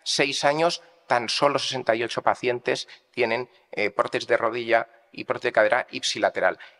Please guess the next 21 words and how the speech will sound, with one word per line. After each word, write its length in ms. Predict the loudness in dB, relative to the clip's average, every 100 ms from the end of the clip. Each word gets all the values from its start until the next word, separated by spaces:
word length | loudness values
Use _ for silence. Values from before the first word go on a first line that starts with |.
| _
Y 140 | -4 -4
fíjense 500 | -2 -2 0 0 0
que 240 | -2 -4
seis 440 | -8 -2 0 0 -2
fracturas 680 | 0 0 0 0 2 0 -6 -6
solo 480 | 0 4 4 2 -6
interimplante. 840 | -4 0 -2 -2 -2 -2 0 -4
Ya 120 | 0
no 60 | 0
estoy 140 | 2
hablando 220 | 0 2 -2
de 60 |
interprotésicas, 720 | -4 -4 -2 -2 -4 -2 -4 -4 -14
interimplante. 720 | -6 -2 0 0 0 -2 -4 -12 -18 _ _ 2
Todas 320 | 4 4 2
ellas 460 | 2 2 2 -2 -16 _ _
con 300 | 0 0 2
prótesis 640 | 0 2 0 -2 -4 -6 -4
de 180 | 0
cadera 380 | 2 4 2 0 _
cementadas. 1000 | -12 -4 -2 -2 -4 0 0 -2 -14 -16